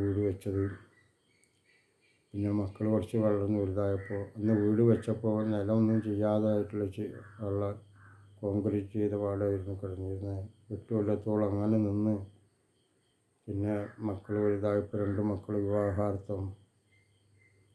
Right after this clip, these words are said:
ആ നിലം നന്നാക്കണം. പിന്നെ സൗകര്യം കുറഞ്ഞ രണ്ട് റൂമുണ്ടായിട്ടുള്ളൂ. ഒരു റൂമായിട്ട്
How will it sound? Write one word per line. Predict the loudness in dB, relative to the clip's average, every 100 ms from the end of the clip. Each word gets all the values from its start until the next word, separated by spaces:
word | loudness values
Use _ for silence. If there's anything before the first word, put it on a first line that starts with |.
| _ -20 -18 -6
ആ | -2 0
നിലം | 0 2 0 -2 -12 -12 -6
നന്നാക്കണം. | -4 -2 -2 -4 -6 -4 -6 -10 -20 -20 -20 -20 -20 -16
പിന്നെ | -8 -6 -2
സൗകര്യം | 0 2 2 2 0
കുറഞ്ഞ | -2 -2 -2
രണ്ട് | 0 0 -2
റൂമുണ്ടായിട്ടുള്ളൂ. | -2 -2 -2 -2 -4 -6 -6 -4 -4 -6 -12 _ _ _ _ _ _ _ _ _ _ _ _ _ _ _ _ _ _ _ _ _ _ _ _ _ -12
ഒരു | -4 0 4 6
റൂമായിട്ട് | 6 6 6 4 2 0